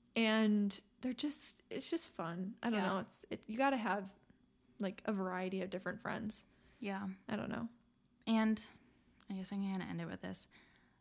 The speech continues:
Speaker 2: I think when we met, we also talked about this, how
Speaker 1: Mm-hmm.
Speaker 2: as you get older, you find people that have
Speaker 1: Mm-hmm.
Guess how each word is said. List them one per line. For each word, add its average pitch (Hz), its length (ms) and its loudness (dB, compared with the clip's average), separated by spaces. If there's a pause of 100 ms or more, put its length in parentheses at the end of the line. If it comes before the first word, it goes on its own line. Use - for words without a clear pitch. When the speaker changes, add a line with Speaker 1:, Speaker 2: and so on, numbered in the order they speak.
(180)
Speaker 2:
I 226 100 8
think 320 300 4 (120)
when 220 200 8
we 208 120 6
met, 185 380 2 (520)
we 202 160 4
also 185 260 -2
talked 196 280 -4
about 208 260 0
this, 214 360 -2
how 214 120 6
Speaker 1:
Mm-hmm. 240 80 6
Speaker 2:
as 196 160 0
you 202 60 2
get 190 180 0
older, 180 280 0
you 190 140 0
find 180 340 -2
people 185 320 -4
that 175 140 -2
have 175 320 -2 (360)
Speaker 1:
Mm-hmm. 226 640 2